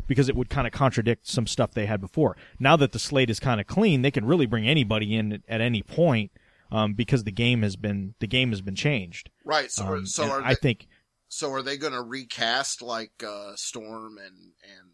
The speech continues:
Speaker 2: and, and Summers and, and Jean and all of that, or are we just not gonna see
Speaker 1: I think
Speaker 2: those characters?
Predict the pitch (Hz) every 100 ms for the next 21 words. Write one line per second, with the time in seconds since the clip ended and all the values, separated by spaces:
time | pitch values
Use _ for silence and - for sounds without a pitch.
0 | _ _ 104 95 90 78 - - - 101
1 | 95 90 - 131 120 117 113 110 - 98
2 | 95 92 95 90 _ 95 95 - 113 113
3 | 113 107 101 92 95 98 _ 113 113 107
4 | 107 113 120 117 _ 107 107 101 101 _
5 | _ _ _ _ _ - 110 101 104 101
6 | 127 110 95 92 - 139 185 160 - -
7 | - _ _ - -